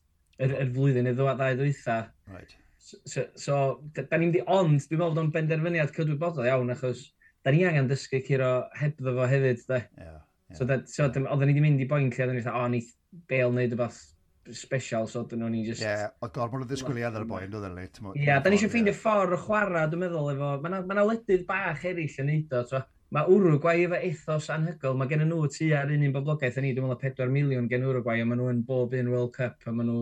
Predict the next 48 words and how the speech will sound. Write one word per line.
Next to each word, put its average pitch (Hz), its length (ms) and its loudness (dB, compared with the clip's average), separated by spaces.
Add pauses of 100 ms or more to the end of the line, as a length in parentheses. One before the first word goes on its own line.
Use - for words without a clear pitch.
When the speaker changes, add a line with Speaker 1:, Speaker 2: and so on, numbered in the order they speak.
(100)
Speaker 1:
t'mo, 120 160 -6 (160)
Speaker 2:
O, - 140 -20
ie, 95 100 -16
Speaker 1:
ma' 101 160 -10
gennyn 120 160 0
nhw 117 80 -2
Speaker 2:
ie. - 40 -8
Speaker 1:
hanes 123 440 0
pêl-droed 123 460 -2
Speaker 2:
Ie. - 80 -16
Speaker 1:
dda, 131 180 -4 (240)
dwi'n 123 160 -6
meddwl, 120 220 0
fatha, 113 140 -6 (120)
ma', 113 240 -14
ma', 123 240 -10
ma' 127 220 -4
steil 139 420 0
o 123 60 -4
chwarae, 135 260 -2
dwi, 175 220 -4
dwi'm 147 240 2
yn 151 60 6
meddwl 135 180 6
bod 120 100 -2
wedi 123 160 -2
newid 127 240 0
llawer 120 380 -2
yn 120 100 -2
yr 117 140 -8 (240)
ugain, 117 540 -2
tri 123 200 -6
deg 123 240 -2
mlynedd 123 300 -2
dwytha, 123 320 -4
ma' 113 100 -4
nhw 117 140 -2
jyst 123 160 -6
yn 117 80 -4
trio'n 113 540 -6
gael 117 200 -8
etrach - 240 -10
na 123 120 -4
neb 117 180 -8
arall. - 240 -6 (240)
Speaker 2:
O, 127 180 -10
wel. - 220 -8 (640)
<laughs> - 720 -2